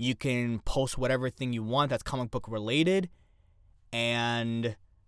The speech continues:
all I ask is to be mindful. Be mindful, be respectful, post anything you want, and we can get conversations going. Now,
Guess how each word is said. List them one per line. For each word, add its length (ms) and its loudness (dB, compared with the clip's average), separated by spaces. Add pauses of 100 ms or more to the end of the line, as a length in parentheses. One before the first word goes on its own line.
(320)
all 220 6
I 120 8
ask 400 4
is 120 -8
to 80 -4
be 140 0
mindful. 600 -2 (220)
Be 140 -4
mindful, 720 4 (240)
be 100 0
respectful, 1000 4 (300)
post 280 -2
anything 340 2
you 100 2
want, 460 0
and 100 -8
we 100 0
can 200 -2
get 220 4
conversations 680 -6
going. 380 -8 (800)
Now, 340 -2